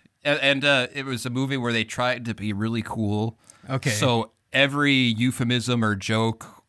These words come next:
Speaker 2: It's all
Speaker 1: or
Speaker 2: slang
Speaker 1: cultural
Speaker 2: and,
Speaker 1: context,
Speaker 2: right.
Speaker 1: you know.
Speaker 2: Right.
Speaker 1: Th-,
Speaker 2: Right.
Speaker 1: where, where, uh, where they tried to make it where if you didn't understand it, you, you didn't say anything because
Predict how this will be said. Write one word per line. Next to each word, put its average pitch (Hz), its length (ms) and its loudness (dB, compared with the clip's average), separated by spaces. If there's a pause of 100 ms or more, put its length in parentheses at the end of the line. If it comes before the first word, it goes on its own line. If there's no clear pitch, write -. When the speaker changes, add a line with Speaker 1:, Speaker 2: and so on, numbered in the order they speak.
Speaker 2:
It's 107 80 -2
all 101 120 0
Speaker 1:
or 101 40 0
Speaker 2:
slang 131 400 0
Speaker 1:
cultural 123 160 4
Speaker 2:
and, 113 80 -4
Speaker 1:
context, 117 640 0
Speaker 2:
right. 113 80 -12 (1120)
Speaker 1:
you 123 140 -2
know. 95 320 -2 (160)
Speaker 2:
Right. 117 360 -4 (1080)
Speaker 1:
Th-, 110 180 -4
Speaker 2:
Right. - 20 -6
Speaker 1:
where, 156 300 4
where, 143 240 4
uh, 120 240 4 (500)
where 127 240 0
they 123 140 2
tried 131 300 0
to 120 80 -2
make 120 240 0
it 120 100 -2
where 104 320 -2 (560)
if 101 140 -6
you 127 80 2
didn't 139 160 0
understand 120 520 0
it, 131 160 -2
you, 110 140 -2
you 107 180 -4
didn't 104 260 -4
say 110 180 -2
anything 113 400 -2
because 95 560 -6